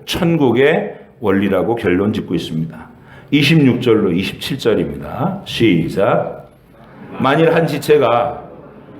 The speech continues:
고통을 받으면 모든 지체가 함께 고통을 받고, 한 지체가 영광을 받으면 모든 지체가 함께 즐거워하느니라. 너희는 그리스도의 몸이요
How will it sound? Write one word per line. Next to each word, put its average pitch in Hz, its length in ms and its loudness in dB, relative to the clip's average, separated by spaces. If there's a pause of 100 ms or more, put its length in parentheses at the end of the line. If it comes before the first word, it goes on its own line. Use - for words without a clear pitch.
(180)
고통을 165 480 2
받으면 95 680 -2
모든 143 560 2
지체가 127 600 -2
함께 165 260 -2
고통을 117 440 -2
받고, 95 680 -4 (400)
한 202 260 2
지체가 170 480 4
영광을 143 540 4
받으면 110 760 -2
모든 160 540 4
지체가 120 540 -2
함께 185 760 0
즐거워하느니라. 98 920 0 (680)
너희는 139 580 2
그리스도의 170 560 2
몸이요 151 760 0